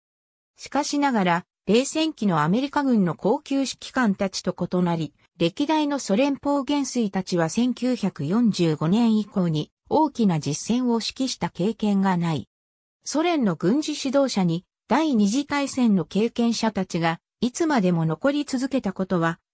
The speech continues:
後年のソビエトにおける軍事的能力の衰弱の要因の一つであった。ソ連邦元帥の階級章は、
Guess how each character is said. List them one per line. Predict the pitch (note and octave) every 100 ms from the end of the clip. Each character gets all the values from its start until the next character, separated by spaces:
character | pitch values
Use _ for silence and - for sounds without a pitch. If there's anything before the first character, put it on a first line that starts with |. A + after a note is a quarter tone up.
| _
後 | - G#3+ D4
年 | D4 C#4
の | C#4
ソ | C#4 C4
ビ | A#3 C#4
エ | B3+
ト | G#3+
に | G3+
お | F3
け | - F#3
る |
軍 | E3 F#3+ C#4+
事 | C#4+
的 | C#4+ C#4
能 | C#4 C#4
力 | B3 A3 F#3
の | E3+
衰 | - G3 A3
弱 | G#3+ -
の | F#3 F3 - _
要 | E3 F#3+ C#4+
因 | C#4+ C#4+
の | C4+
一 | - C#4+
つ | C4+ A3
で | F#3+
あ |
っ | E3+ -
た。 | D3 - _ _ _ _ _ _ _
ソ | - A3
連 | C#4+ C4+
邦 | C#4+ C#4+
元 | C4 C#4+ C4
帥 | B3 A3
の | F#3 E3+
階 | F#3 B3
級 | - B3+ B3
章 | - F3 D#3+
は、 | D#3